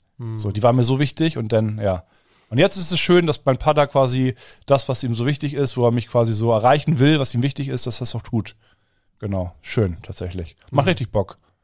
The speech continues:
Speaker 2: Ist
Speaker 1: Ja.
Speaker 2: halt, ja, nach und nach. Wir machen ein bisschen hier, ein bisschen da, dann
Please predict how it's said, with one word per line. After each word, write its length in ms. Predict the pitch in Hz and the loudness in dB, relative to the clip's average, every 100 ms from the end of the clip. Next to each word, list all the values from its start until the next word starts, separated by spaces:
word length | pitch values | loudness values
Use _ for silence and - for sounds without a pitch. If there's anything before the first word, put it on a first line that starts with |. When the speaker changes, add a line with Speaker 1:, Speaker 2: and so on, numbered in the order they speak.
| _ _ _ _ _ - | _ _ _ _ _ -4
Speaker 2:
Ist 100 | 127 | 2
Speaker 1:
Ja. 60 | |
Speaker 2:
halt, 260 | 131 127 - _ _ - | 2 2 -6 _ _ -6
ja, 100 | 160 | 0
nach 240 | 208 - | 0 0
und 80 | 180 | 2
nach. 220 | 170 113 | 2 2
Wir 80 | 127 | 0
machen 180 | 120 127 | -2 -2
ein 40 | |
bisschen 200 | 113 127 | -6 -4
hier, 200 | 135 156 | 0 0
ein 60 | 147 | 0
bisschen 240 | - 123 | -4 -2
da, 380 | 135 135 135 131 | 4 6 6 4
dann 160 | 120 | 0